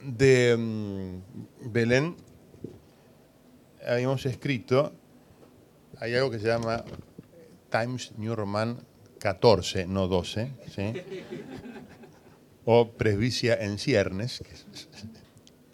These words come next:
Es construido a partir de un mosaico de historia, donde lo siniestro constituye el delicado nervio que las enlaza.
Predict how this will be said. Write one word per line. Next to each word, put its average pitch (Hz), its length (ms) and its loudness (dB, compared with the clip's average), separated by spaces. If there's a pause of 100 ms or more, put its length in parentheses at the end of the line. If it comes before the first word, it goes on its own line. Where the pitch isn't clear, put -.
(140)
Es 139 100 -4
construido 165 420 8
a 156 100 6
partir 156 300 6
de 170 60 2
un 151 60 4
mosaico 139 540 4
de 110 80 4
historia, 101 640 4
donde 110 280 2
lo 107 120 4
siniestro 131 580 0
constituye 113 720 0
el 104 80 0
delicado 113 580 2
nervio 131 460 6
que 104 100 0
las 95 200 0
enlaza. 104 600 2